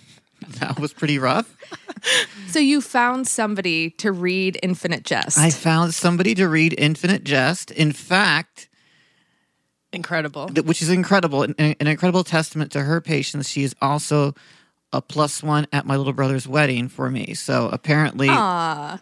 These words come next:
Speaker 1: that didn't destroy the friendship.
Speaker 2: Wow. I have tried reading Infinite Jest. If you're not familiar, listeners, with Infinite Jest, it is an epically long book that
Speaker 1: Yeah.
Speaker 2: meanders and
Speaker 1: Yeah.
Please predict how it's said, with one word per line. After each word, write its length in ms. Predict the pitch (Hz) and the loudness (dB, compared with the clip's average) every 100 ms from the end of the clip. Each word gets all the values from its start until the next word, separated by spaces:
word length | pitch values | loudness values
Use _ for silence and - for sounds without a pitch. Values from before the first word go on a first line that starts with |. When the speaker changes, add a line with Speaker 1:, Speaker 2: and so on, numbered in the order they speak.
| - | -2
Speaker 1:
that 200 | 139 - | -2 0
didn't 220 | - 160 | -4 -6
destroy 300 | 143 143 170 | -6 -4 -4
the 80 | 175 | -4
friendship. 500 | 170 285 320 160 - - | -6 -8 -8 -6 -8 -8
Speaker 2:
Wow. 600 | 214 185 185 175 165 165 - | -2 2 2 2 0 -2 -2
I 440 | 196 233 254 247 233 | 0 2 0 -4 -6
have 140 | 214 | -8
tried 280 | - 202 196 | -6 -4 -2
reading 380 | 190 185 180 180 - | -4 -4 -4 -6 -6
Infinite 480 | 180 - 180 151 | -8 -6 -8 -8
Jest. 360 | - 170 165 - | -4 -2 -2 -4
If 240 | 190 - | -6 -4
you're 120 | 190 202 | -4 -2
not 160 | 170 | -2
familiar, 640 | - 185 208 202 196 202 196 - - _ - | -2 -2 0 0 0 0 -2 -8 -20 _ -4
listeners, 400 | 233 226 233 202 | -2 2 0 2
with 140 | 185 | -2
Infinite 480 | - 190 - 180 165 | 0 -2 0 -2 -2
Jest, 420 | - 170 165 - - _ _ | 0 0 0 -4 -12 _ _
it 100 | 247 | 2
is 420 | 214 190 185 175 - _ - | 4 4 2 -2 -8 _ 0
an 640 | 185 180 175 175 170 165 - _ _ _ _ _ - | 2 4 2 0 -4 -8 -14 _ _ _ _ _ -4
epically 920 | 339 277 247 208 190 180 180 180 - - | -2 -2 -4 -4 -4 -2 -2 -2 -6 -10
long 480 | 190 185 185 180 170 | -2 0 0 -2 -2
book 560 | 180 175 175 _ - 190 - _ _ | 0 0 -2 _ -14 -14 -20 _ _
that 540 | 175 175 165 165 160 _ _ _ _ _ _ _ _ _ _ - | -6 -2 0 0 -2 _ _ _ _ _ _ _ _ _ _ -10
Speaker 1:
Yeah. 240 | 165 165 | -6 -4
Speaker 2:
meanders 1000 | 170 180 214 220 214 196 185 170 165 165 170 | -2 0 0 -2 -2 -2 -2 -4 -4 -4 0
and 140 | 151 | 4
Speaker 1:
Yeah. 520 | 165 180 175 151 139 | 4 4 4 2 -2